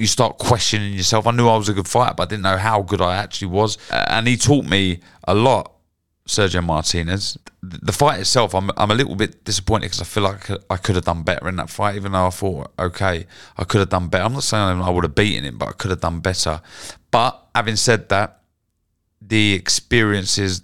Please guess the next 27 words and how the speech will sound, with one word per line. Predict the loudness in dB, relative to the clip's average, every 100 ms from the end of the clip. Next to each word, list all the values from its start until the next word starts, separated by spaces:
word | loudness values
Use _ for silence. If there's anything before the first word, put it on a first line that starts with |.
| 0
that | 0
I | 0
did | -2 0 0
learn | 2 0 0 -4 -8 _ _ _ _ _ -6
and | -4 -4
what | 0 2 2
I |
can | 0 -2 -2
take | -2 0
away | -2
from | -2 -6
the | -4
fight | -2 -2
is | -4 -6
that | 0 0 0 -8 _ _ _
I | -6
did | 0 -2 0
belong | 0 2 0
at | -2
that | -4 -4
level. | -4 -2 -4 -8 _ -6
I |
was, | -4 2 2 2 -2 -8 -12 -6
um, | -2 0 -2 -6 -12 -18 _ _ -6
a |
world-class | 0 0 0 0 -2 -2
fighter. | -2 -2 -2 -4